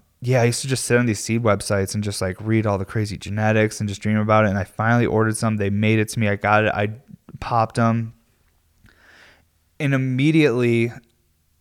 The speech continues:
when I popped these seeds and started growing these plants, I was like, "Oh, yeah, this is what I wanna do. I wanna be a grower." I really thought I was gonna be a grower.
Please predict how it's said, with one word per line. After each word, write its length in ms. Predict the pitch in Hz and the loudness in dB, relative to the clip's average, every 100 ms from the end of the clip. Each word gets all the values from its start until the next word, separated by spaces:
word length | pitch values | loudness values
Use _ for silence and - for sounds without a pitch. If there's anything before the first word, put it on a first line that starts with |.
| _ | _
when 160 | 123 123 | -2 2
I 100 | 120 | 2
popped 400 | - 135 135 - | 2 0 0 0
these 220 | 131 117 | -2 -2
seeds 680 | - 120 120 131 143 139 - _ - | -4 -2 0 0 -2 -6 -12 _ -6
and 140 | 110 | -6
started 260 | - 123 117 | 0 2 2
growing 240 | 117 117 | 2 2
these 160 | 123 117 | 0 -4
plants, 480 | - 113 120 127 - | -6 -2 -2 -4 -6
I 80 | - | -4
was 100 | 107 | -4
like, 160 | 104 - | -4 -6
"Oh, 160 | - 104 | -4 -4
yeah, 240 | 95 57 110 117 - - - - | -4 -8 -14 -18 -20 -20 -16 -2
this 240 | 110 101 | -2 -2
is 120 | 104 | -6
what 180 | 107 104 | -4 -2
I 60 | 104 | -2
wanna 260 | 98 92 | -4 -6
do. 280 | 64 87 107 - _ _ | -10 -10 -12 -16 _ _
I 80 | 107 | 0
wanna 220 | 113 113 | 2 2
be 120 | 107 101 | 0 -4
a 60 | |
grower." 480 | 101 107 98 95 98 | -4 -4 -2 -2 -4
I 60 | 113 | -2
really 240 | 117 123 | 0 0
thought 160 | 117 110 | 2 2
I 40 | |
was 120 | 104 | 2
gonna 140 | 104 101 | -2 -2
be 120 | 101 | -2
a 60 | 101 | -2
grower. 480 | 104 104 92 98 | -2 0 0 -4